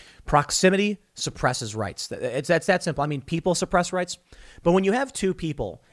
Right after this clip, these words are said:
and they live next to each other with paper-thin walls, you can't be noisy.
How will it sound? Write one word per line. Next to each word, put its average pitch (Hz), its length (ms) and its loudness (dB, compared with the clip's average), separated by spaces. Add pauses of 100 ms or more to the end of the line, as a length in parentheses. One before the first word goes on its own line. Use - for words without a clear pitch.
and 147 140 0
they 147 160 2
live 135 440 0
next 151 280 -4
to 156 100 -2
each 143 140 -6
other 131 160 -2
with 127 120 -4
paper-thin 135 540 -4
walls, 110 460 -4 (240)
you 104 100 -8
can't 123 240 -4
be 143 80 -4
noisy. 147 480 -2